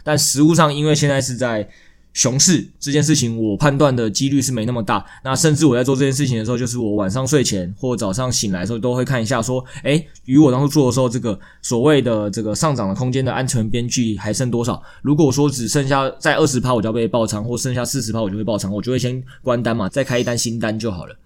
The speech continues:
所以在这个逻辑底下，就是其实大家只要正确的使用这些金融工具，你的风险就会降低很多。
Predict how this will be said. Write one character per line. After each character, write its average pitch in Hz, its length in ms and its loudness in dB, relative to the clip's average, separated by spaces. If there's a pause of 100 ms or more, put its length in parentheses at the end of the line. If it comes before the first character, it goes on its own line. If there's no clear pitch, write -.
(140)
所 160 160 2
以 156 60 4
在 165 120 6
这 175 120 4
个 156 100 6
逻 131 160 4
辑 131 140 0
底 110 160 0
下， 120 180 0
就 117 100 -6
是 110 240 -4 (300)
其 143 160 0
实 151 160 4
大 151 240 4
家 143 160 4
只 107 140 -2
要 120 180 0
正 131 220 2
确 127 160 2
的 110 40 0
使 104 140 -4
用 104 100 -2
这 113 60 -6
些 113 80 -4
金 113 100 -4
融 107 140 -4
工 107 100 -4
具， 107 240 -4
你 95 120 -4
的 104 100 -4
风 120 160 -4
险 117 160 -2
就 107 80 -4
会 117 80 -2
降 113 160 -4
低 117 140 -2
很 - 80 -4
多。 143 280 2